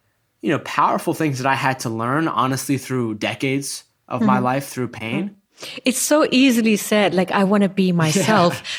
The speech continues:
Speaker 2: right? But what does it actually mean to be oneself?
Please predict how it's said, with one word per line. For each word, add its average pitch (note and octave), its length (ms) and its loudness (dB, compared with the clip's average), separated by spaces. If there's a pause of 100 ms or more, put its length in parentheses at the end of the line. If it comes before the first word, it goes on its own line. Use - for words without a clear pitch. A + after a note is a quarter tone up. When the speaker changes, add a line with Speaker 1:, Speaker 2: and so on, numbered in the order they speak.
(120)
Speaker 2:
right? F#3+ 340 2
But - 200 0
what A#3+ 220 2
does F4+ 200 0
it C4+ 100 4
actually G3+ 420 2
mean F#3 480 4
to E3+ 80 -4
be F3+ 440 0 (120)
oneself? E3 840 0